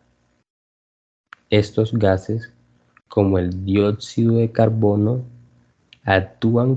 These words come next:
como una manta que atrapan el calor del sol en la atmósfera,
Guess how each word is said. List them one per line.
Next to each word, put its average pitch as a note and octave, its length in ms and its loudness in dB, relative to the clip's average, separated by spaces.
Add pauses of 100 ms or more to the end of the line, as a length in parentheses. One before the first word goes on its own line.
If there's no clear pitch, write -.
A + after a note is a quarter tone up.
como G2+ 480 -4
una A#2+ 320 4
manta G2 720 0 (260)
que F#2 160 -4
atrapan F#2 800 -4 (120)
el F2+ 320 -10
calor F2+ 520 -2 (160)
del F#2 280 2
sol G#2+ 460 -4 (220)
en F#2+ 200 2
la F2+ 100 0
atmósfera, F#2 840 -4